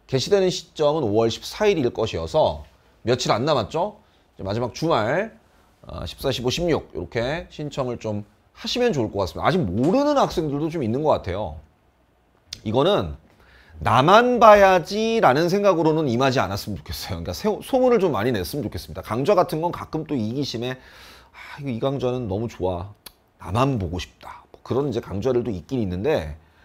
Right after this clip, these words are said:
근데 이거 유료 강의도 아니-, 아니고 응시 인원이 많으면 많을수록 이 성적 처리, 그리고 자기의 어떤 상대적 위치 이런 것들을 좀 객관적으로 평가해 볼 수 있는 좀 더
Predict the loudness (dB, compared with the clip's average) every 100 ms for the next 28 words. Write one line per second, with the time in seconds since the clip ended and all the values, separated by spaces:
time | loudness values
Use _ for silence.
0 | _ _ _ _ -2 0 2 4 8 8
1 | 6 4 2 0 -6 -4 -4 -4 -4 -4
2 | -4 -2 0 0 0 2 4 4 4 2
3 | 4 2 4 2 0 0 0 -2 -8 -20
4 | _ -8 -4 -2 0 0 -2 -2 -2 -2
5 | -8 -2 0 4 4 2 -2 -2 0 2
6 | 0 -2 -4 -8 -4 -2 0 -2 -2 -4
7 | -4 0 2 2 2 0 -2 -4 2 4
8 | 4 0 -2 -4 -2 -2 4 4 4